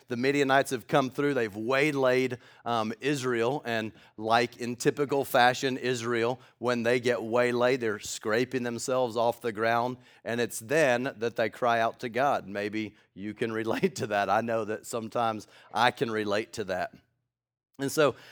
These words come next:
they scrape themselves up off the ground and they cry out to God. And this is where we insert an unnamed prophet who basically comes along and says, "Here's who God is,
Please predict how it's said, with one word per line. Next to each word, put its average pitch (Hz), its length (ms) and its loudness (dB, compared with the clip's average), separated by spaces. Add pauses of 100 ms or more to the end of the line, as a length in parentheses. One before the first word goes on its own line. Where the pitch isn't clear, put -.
(100)
they 165 120 6
scrape 151 400 2
themselves 156 540 2
up 147 200 4
off 147 220 4
the 131 120 -4
ground 135 360 2
and 131 140 -2
they 120 80 0
cry 147 480 2
out 123 340 2
to 113 140 -4
God. 98 380 0 (260)
And 120 180 0
this 147 160 2
is 120 140 -4
where 127 260 2
we 120 280 -2
insert 131 580 0
an 110 240 -4
unnamed 123 540 -2
prophet 123 560 2 (260)
who 127 140 -2
basically 127 640 0
comes 131 320 0
along 123 420 2
and 123 100 -4
says, 117 380 -2 (220)
"Here's 190 380 2
who 180 180 0
God 139 360 4
is, 170 380 0